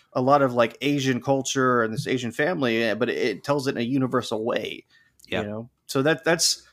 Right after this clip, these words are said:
Speaker 1: that's really cool. And it, you know, it deals with, uh, you know, L G B T Q and acceptance that way from one generation to the next.
Speaker 2: Mm-hmm.
Speaker 1: There's just, there's a lot going on. Like, no matter who you are, this movie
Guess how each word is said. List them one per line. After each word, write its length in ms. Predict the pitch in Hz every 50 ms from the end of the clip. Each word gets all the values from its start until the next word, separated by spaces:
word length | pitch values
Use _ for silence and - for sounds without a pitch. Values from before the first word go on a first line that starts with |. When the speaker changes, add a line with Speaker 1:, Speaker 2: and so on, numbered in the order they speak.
| _ -
Speaker 1:
that's 240 | - 170 180 -
really 380 | 143 139 151 165 160 147 143 127
cool. 320 | - - 131 131 147 160
And 120 | 147 131 123
it, 160 | 127 120 -
you 120 | 123 131
know, 140 | 123 120 117
it 100 | 117 117
deals 260 | - 131 127 123 120
with, 260 | 120 120 117 117 - 127
uh, 340 | 120 113 113 110 107 104 - _ _ _ - - _ _ _ _ -
you 80 | 127
know, 160 | 113 113 110 - -
L 100 | 127 131
G 140 | 117 120 120
B 120 | 113 120
T 200 | 113 - 143 127
Q 560 | 113 - - 127 131 135 135 135 135 135 123
and 260 | 110 98 98 104 - _ _ _ _ _ _ _ _
acceptance 460 | - - - - 131 - 135 117 104 -
that 240 | 139 143 156 107
way 180 | 123 143 135 131
from 200 | 127 - 117 117
one 160 | 120 127 131
generation 440 | 117 123 117 117 117 113 - - 113
to 100 | 95 101
the 100 | 104 107
next. 480 | 107 123 139 147 139 - - - - 110
Speaker 2:
Mm-hmm. 200 | 107 110 120 123 - _ _ _ _ _ _ _ _ _ _ - - - - - -
Speaker 1:
There's 200 | - 160 147 -
just, 280 | - 190 - - -
there's 160 | - 160 147 170
a 40 |
lot 220 | 180 196 196 196 190
going 240 | - 131 131 131 175
on. 140 | 190 151
Like, 140 | 120 117 117
no 100 | 117 135
matter 260 | 147 165 170 139 123
who 240 | - - - 208 208
you 240 | 190 160 143 131 131
are, 260 | 151 165 143 117 107
this 240 | 98 110 120 - -
movie 380 | 147 165 180 156 131 117 110